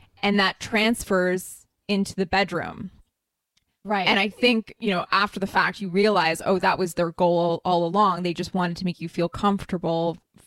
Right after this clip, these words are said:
Speaker 1: for that moment.
Speaker 2: Mm-hmm.
Speaker 1: But I'm wondering how they're able to develop that and nurture that false sense
Speaker 2: Of
Speaker 1: of intimacy,
Speaker 2: intimacy.
Speaker 1: because every time I walk away from those kind of guys, it's like, how did I not see that we weren't actually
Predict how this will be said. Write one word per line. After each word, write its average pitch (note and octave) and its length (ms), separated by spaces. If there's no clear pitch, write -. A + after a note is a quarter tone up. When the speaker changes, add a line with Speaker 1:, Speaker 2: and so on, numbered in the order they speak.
Speaker 1:
for F3 260
that G3 400
moment. F3+ 600
Speaker 2:
Mm-hmm. F#3+ 380
Speaker 1:
But G#3+ 120
I'm G#3+ 140
wondering A3+ 420
how G#3 300
they're G3+ 200
able F#3+ 300
to G3 160
develop F#3+ 580
that F3+ 300
and F3+ 180
nurture F#3 380
that E3+ 180
false F3+ 320
sense - 640
Speaker 2:
Of F#3 160
Speaker 1:
of G3+ 100
intimacy, G3+ 760
Speaker 2:
intimacy. F#3 160
Speaker 1:
because F#3+ 560
every G#3+ 300
time G3 420
I F3+ 100
walk F3+ 280
away F3+ 220
from E3+ 260
those E3+ 340
kind E3+ 240
of E3+ 140
guys, F3 440
it's - 200
like, F3+ 200
how F#3 300
did G#3+ 160
I G3+ 500
not F#3 300
see G3 460
that E3 160
we F3+ 120
weren't F3+ 400
actually E3+ 840